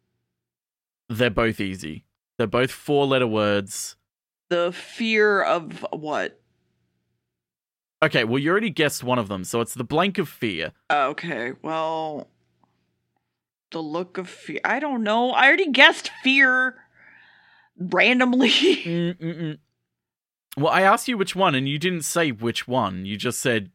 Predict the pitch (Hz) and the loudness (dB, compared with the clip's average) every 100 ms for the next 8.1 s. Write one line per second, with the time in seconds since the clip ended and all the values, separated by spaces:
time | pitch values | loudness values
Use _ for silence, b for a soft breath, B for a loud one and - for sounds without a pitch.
0 | _ _ _ - 143 120 123 110 101 101 | _ _ _ -6 -4 0 0 0 -4 -2
1 | 107 95 92 101 101 104 113 135 110 113 | -2 -2 -4 -8 -8 -4 -2 0 0 0
2 | 120 110 - 110 101 113 120 110 113 107 | -4 -6 -6 -8 -6 -2 -2 -2 -4 -6
3 | 101 104 - 110 107 143 117 98 - 262 | -4 -4 -4 -6 -4 -4 -4 -6 -6 -4
4 | 269 262 240 214 95 110 110 - 147 170 | -2 -4 -4 -4 0 2 2 4 4 4
5 | 269 170 - 214 269 226 165 147 196 - | 4 2 0 0 2 2 2 0 -2 -8
6 | - - _ _ - 294 285 B B B | -12 -20 _ _ -14 -14 -14 B B B
7 | B _ 123 147 160 180 202 139 120 156 | B _ -4 0 2 2 2 2 4 2
8 | 214 | -2